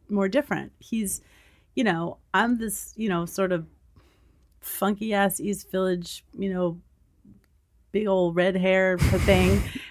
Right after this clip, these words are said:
Speaker 1: And he's, like, this preppy guy with, you know, this kind of reserve. So why, why does he have this skill? And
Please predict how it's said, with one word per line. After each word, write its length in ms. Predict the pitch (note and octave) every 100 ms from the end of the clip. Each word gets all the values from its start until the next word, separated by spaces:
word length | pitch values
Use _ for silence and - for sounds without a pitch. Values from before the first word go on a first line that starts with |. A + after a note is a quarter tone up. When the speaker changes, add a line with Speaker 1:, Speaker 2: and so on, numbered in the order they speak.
| -
Speaker 1:
And 140 | A#3
he's, 340 | A#3+ C#4 D#4+ E4
like, 300 | D4+ C#4 -
this 220 | C4 -
preppy 440 | - B3+ C#4+ C4+
guy 320 | A#3 A#3 A#3
with, 280 | A3 G#3 G3
you 140 | - A#3+
know, 320 | F#3 F3+ G3 -
this 240 | G#3 - - _ -
kind 220 | - G#3
of 80 | F#3+
reserve. 680 | F#3 F3 G3+ C4 C#3+ D#3 - _ _ -
So 380 | - A3 G3 - _ _
why, 640 | - G3+ G#3 A3 A#3 A#3+ - _ _ -
why 200 | G3+ G3+
does 180 | G3+ G3
he 120 | G#3+
have 240 | F3+ E3+
this 160 | F3 E3+
skill? 340 | - F3 E3+
And 320 | F3 D#3+ D#3